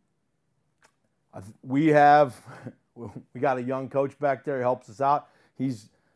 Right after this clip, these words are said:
just simulating a punt for us all the time, and the kids are, you know, he's giving me, like, a little light punt so that the ball doesn't spray everywhere and we can get a bunch of balls,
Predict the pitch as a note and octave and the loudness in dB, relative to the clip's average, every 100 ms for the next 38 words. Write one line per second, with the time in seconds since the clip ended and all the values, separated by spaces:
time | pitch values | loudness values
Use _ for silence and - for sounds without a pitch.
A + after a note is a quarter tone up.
0 | _ A#2+ B2 - C#3+ C3+ C3+ C3 A2 - | _ -10 -8 -4 -2 0 0 -2 -6 -6
1 | C3 - C#3+ D3 C#3 C#3+ C#3 B2 D3 C#3+ | -6 -6 -4 -2 -2 -2 -4 -4 -4 -2
2 | C#3+ A#2+ G#2+ C3+ A#2+ A2+ A#2 B2 A2 B2 | -4 -8 -6 -6 -4 -6 -8 -10 -10 -10
3 | A#2 B2 A#2+ A2+ A#2+ A#2+ A2+ A#2+ B2 - | -8 -8 -8 -10 -8 -8 -4 -4 -4 -8
4 | C3 C3+ C#3+ _ _ _ _ - G#2+ G#2+ | -10 -10 -10 _ _ _ _ -16 -14 -12
5 | G#2 A#2+ A#2+ A#2 A2+ - - B2+ B2 B2 | -8 -6 -6 -10 -16 -16 -4 0 2 0
6 | B2+ B2 B2 A#2 A2+ G#2+ A#2 A2 G#2 A#2 | -4 -4 -6 -6 -12 -12 -14 -16 -8 -2
7 | B2 B2 | -2 -2